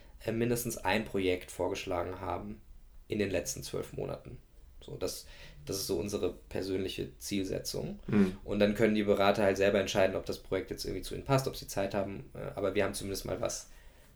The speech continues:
Speaker 1: von uns, von uns hören lassen.
Speaker 2: Hm.
Speaker 1: Und gearbeitet, ähm, haben dann vielleicht zehn oder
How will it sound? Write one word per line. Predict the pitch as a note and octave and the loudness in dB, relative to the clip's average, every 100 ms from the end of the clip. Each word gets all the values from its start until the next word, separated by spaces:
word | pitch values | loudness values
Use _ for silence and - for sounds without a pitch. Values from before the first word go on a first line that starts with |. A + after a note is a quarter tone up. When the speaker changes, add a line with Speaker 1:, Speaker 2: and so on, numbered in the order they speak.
| - | -16
Speaker 1:
von | - F#2 | -6 -2
uns, | F2+ F2+ - - - | -2 -4 -8 -10 -8
von | F#2 | -6
uns | E2+ - | -6 -4
hören | F#2 | -4
lassen. | F#2 - - D3+ - - | -2 -2 -4 -6 -8 2
Speaker 2:
Hm. | G2+ F2+ - - | 4 4 -4 -14
Speaker 1:
Und | - G#2 | -6 2
gearbeitet, | G2+ - F2 A#2 B2+ A2+ A#2 G#2 - - | 2 4 6 10 10 10 6 4 2 -8
ähm, | G2 G2 | -6 -4
haben | G2 G2 | -4 -2
dann | F#2+ F2+ | -2 -4
vielleicht | F2+ F2 - | -2 -2 -2
zehn | - G2+ A2 | -4 -2 -2
oder | F#2+ F#2+ | -2 -2